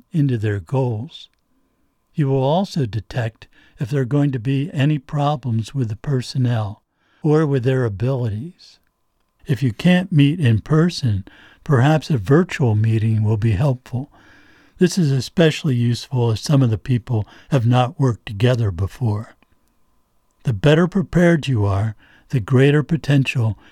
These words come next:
you have for a successful session. Of course, things sometimes fail to go according to plan.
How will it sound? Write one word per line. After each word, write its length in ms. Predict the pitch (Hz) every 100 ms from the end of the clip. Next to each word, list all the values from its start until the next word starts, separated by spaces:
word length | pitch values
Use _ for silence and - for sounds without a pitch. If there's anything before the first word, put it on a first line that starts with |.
| _
you 160 | 151
have 380 | 120 139 117 110
for 240 | - 135 113
a 60 |
successful 720 | - 127 - 139 120 - -
session. 600 | 104 - 120 104 - 170 - _ _ _ _ _ _ _
Of 140 | 135 -
course, 440 | 156 147 135 - _ _ -
things 280 | 196 208
sometimes 640 | - 160 151 - 131 117 101
fail 400 | - 135 123 107
to 140 | 98
go 260 | 95 120 107
according 480 | 98 - 117 113 90
to 80 |
plan. 520 | 90 - 117 110 95